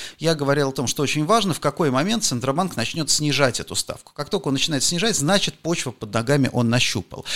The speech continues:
Сейчас эта почва достаточно, с точки зрения, опять же, я не говорю про экономику в целом, я чуть-чуть позже об этом скажу, какие проблемы нас ждут.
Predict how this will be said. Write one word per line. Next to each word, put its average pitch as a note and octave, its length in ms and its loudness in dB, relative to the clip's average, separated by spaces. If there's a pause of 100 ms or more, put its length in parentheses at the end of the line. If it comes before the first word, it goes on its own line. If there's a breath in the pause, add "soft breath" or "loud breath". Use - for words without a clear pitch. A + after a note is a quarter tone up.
(160 loud breath)
Сейчас A#3+ 500 4
эта D3 140 -2
почва - 400 -4
достаточно, A#2+ 720 0
с - 120 2
точки F#3 320 4
зрения, B2 340 0
опять D#3 180 -2
же, A#2+ 100 2
я D3 120 0
не D3 120 2
говорю D3+ 260 0
про C3+ 200 -2
экономику C#3 480 -2
в - 80 -6
целом, A2+ 320 2
я - 60 -8
чуть-чуть - 420 -6
позже D#3+ 320 4
об B2+ 260 0
этом C3 220 -2
скажу, C3+ 320 -2
какие A#2 300 -8
проблемы A#2+ 580 0
нас A2 220 -2
ждут. A#2 380 0